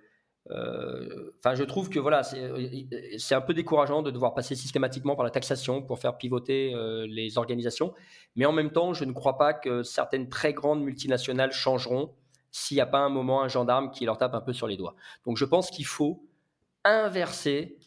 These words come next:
euh, le mode de pensée ou de distribution, euh, de financement qu'on peut avoir. Euh, on doit soutenir une agriculture qui est plus durable. Aujourd'hui, le, le, les, la plupart des subventions sont fléchées sur l'agriculture intensive. Je trouve qu'il y a un truc qui est pas normal.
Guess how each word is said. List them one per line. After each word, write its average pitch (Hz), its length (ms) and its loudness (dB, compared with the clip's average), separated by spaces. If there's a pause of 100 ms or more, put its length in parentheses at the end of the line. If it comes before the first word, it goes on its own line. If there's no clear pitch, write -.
(420)
euh, 117 360 0 (300)
le 131 280 -4
mode 185 300 2
de 156 80 2
pensée 156 320 2
ou 185 100 0
de 139 100 0
distribution, 170 840 -2 (560)
euh, 113 680 0
de 113 120 -4
financement 143 640 0 (100)
qu'on 127 120 -4
peut 160 160 4
avoir. 123 520 0 (480)
Euh, 113 220 -2 (520)
on 143 120 0
doit 240 180 4
soutenir 180 420 0
une 147 80 0
agriculture 131 580 -2
qui - 60 -6
est 113 60 -4
plus - 120 -6
durable. 101 380 2 (340)
Aujourd'hui, 135 400 0
le, 120 200 -2
le, 110 320 -4
les, 110 360 -8 (140)
la 120 80 -4
plupart 156 220 4
des 143 80 -2
subventions 135 400 -2
sont 120 120 -8
fléchées 143 380 -2
sur 127 160 -6
l'agriculture 127 560 -2
intensive. 123 420 -2 (680)
Je - 120 -4
trouve 180 200 0
qu'il - 120 -2
y - 20 4
a 123 60 2
un 113 60 -2
truc 156 200 -6
qui - 80 -4
est - 40 -4
pas 151 120 6
normal. 127 500 -2